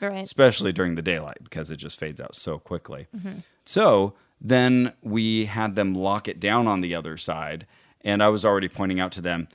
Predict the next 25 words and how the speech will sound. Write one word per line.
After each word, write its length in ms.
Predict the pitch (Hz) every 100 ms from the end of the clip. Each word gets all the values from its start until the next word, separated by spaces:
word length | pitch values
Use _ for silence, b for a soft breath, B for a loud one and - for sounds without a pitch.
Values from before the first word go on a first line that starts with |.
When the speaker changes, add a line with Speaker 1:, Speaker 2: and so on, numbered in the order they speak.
| _
Speaker 2:
you 120 | - 98
know, 80 | 87
just 240 | 104 -
think 160 | 113 98
of 80 |
the 80 | 87
fact 400 | - 95 90 90
that 560 | 95 85 80 69 - - -
they 160 | 107
can 160 | - 85
hit 180 | 110 98
us 340 | 90 - - -
with 160 | 107 92
a 80 | 87
handheld 560 | 90 101 95 87 90
laser 360 | 101 101 - 85
from 200 | - 87
the 100 | 87
opposite 480 | 87 80 78 78 -
side. 500 | - 131 87 73 80 b b -
Speaker 1:
Mm-hmm. 160 | 226 151
Speaker 2:
That's 180 | 107 110
such 200 | 107 98
a 40 |
huge 840 | - - 139 127 120 113 101 -